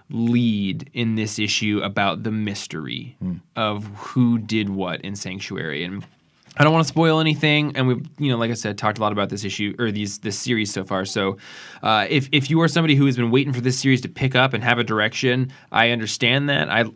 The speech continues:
Speaker 1: I kinda love it, and I could hang out in the gray, slow space of this conversation for another twelve issues. But this one does give us a slight indicator of, like, okay, here's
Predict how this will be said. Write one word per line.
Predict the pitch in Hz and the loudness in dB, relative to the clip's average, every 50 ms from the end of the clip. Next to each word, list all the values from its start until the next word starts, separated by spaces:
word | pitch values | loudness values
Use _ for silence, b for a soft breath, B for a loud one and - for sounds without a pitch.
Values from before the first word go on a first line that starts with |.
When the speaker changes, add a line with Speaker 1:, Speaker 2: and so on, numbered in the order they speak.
| - | 0
Speaker 1:
I | 107 110 110 | 2 2 2
kinda | 107 - 135 120 104 | 2 2 2 2 2
love | 98 98 101 98 110 110 | 2 0 0 0 2 2
it, | 135 127 | 2 0
and | 95 117 113 | 0 0 -2
I | 110 | -2
could | - 113 98 | -2 -4 -4
hang | - - 117 113 110 | -2 0 0 2 4
out | 113 117 113 | 4 2 2
in | 101 117 113 | 0 -2 -2
the | 110 104 | -4 -4
gray, | 101 101 113 101 101 110 113 110 110 110 | -4 -4 -4 -2 0 0 0 0 -2 -2
slow | 107 - - - 110 107 107 | -4 -6 -4 -2 -2 -2 -2
space | 110 - - - 107 104 104 - | -2 -2 0 2 2 2 2 0
of | 110 - | -4 -4
this | 104 101 | -6 -4
conversation | - - 107 104 104 101 - - 98 101 101 - 117 110 | -2 -2 -2 -2 -2 -2 -2 -2 -2 -2 -2 -2 -4 -6
for | 104 - 104 98 | -4 -4 -4 -4
another | 98 101 95 95 95 | -4 -4 -6 -6 -8
twelve | 95 - 107 104 101 104 | -8 -6 -6 -4 -4 -2
issues. | 104 101 - - 127 127 131 131 131 B B B B _ | -2 -2 0 2 2 2 2 0 -4 B B B B _
But | - 127 | -6 -2
this | - 147 135 | -2 -2 0
one | 147 151 139 127 | 2 2 2 4
does | 107 127 127 127 127 123 117 | 4 6 6 6 4 2 0
give | - - 127 120 110 | 2 4 4 6 6
us | 117 113 110 107 - - - - b b b b b b | 4 2 2 0 -4 -8 -10 -10 b b b b b b
a | - 117 | -8 -6
slight | - - - - 123 117 113 120 117 - | -4 -4 -2 0 2 2 2 2 0 -2
indicator | 135 127 123 117 113 117 - 117 113 110 107 110 | -2 -2 0 -2 -2 -2 -2 -2 0 0 0 -2
of, | 107 101 110 | -2 -2 -2
like, | 107 104 107 110 - | -4 -4 -4 -4 -4
okay, | - 151 175 - - 113 101 98 95 104 104 - b b b b b b b b b b b b | -2 -2 -2 0 0 0 0 0 -2 -2 -6 -10 b b b b b b b b b b b b
here's | b - - - 175 190 190 175 156 143 123 107 - - - - | b -14 -6 0 2 4 6 6 6 4 2 0 -2 -8 -12 -14